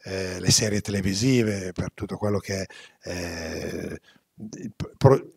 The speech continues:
produciamo, bisogna produrre. In Italia bisogna che si ricomincia a riprodurre film, e film indipendenti, soprattutto come queste Leggende Metropolitane.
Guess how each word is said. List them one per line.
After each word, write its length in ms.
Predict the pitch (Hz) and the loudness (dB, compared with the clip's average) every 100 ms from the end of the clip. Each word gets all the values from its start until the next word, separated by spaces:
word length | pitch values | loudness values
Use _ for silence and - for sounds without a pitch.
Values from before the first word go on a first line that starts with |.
| _ | _
produciamo, 760 | 160 165 175 - 98 82 90 | 8 10 8 8 6 4 -6
bisogna 280 | - 113 123 | -4 2 4
produrre. 400 | - 123 107 98 | 6 6 6 2
In 60 | 101 | 2
Italia 320 | 104 131 127 | 6 6 6
bisogna 240 | 113 113 | 4 2
che 140 | 113 113 | 2 0
si 140 | - | -2
ricomincia 420 | 110 104 113 113 | 0 0 2 4
a 20 | 113 | 4
riprodurre 880 | 107 - 110 107 123 117 120 120 - | 4 2 4 8 8 8 4 -2 -4
film, 680 | - 131 120 120 117 117 117 - - - _ | -4 2 2 2 2 -2 -4 -8 -20 -20 _
e 60 | - | -6
film 260 | - 120 117 | 2 6 8
indipendenti, 800 | 113 110 113 117 113 113 104 135 | 8 8 8 8 8 6 6 2
soprattutto 600 | 117 - 117 - - 123 | 2 2 0 -2 -6 -4
come 200 | 113 107 | -2 -4
queste 320 | - 95 - | -2 -4 -4
Leggende 380 | 98 92 101 101 | -6 -4 -4 -6
Metropolitane. 920 | 98 - - 110 104 123 117 117 113 | -8 -6 0 0 2 4 4 4 0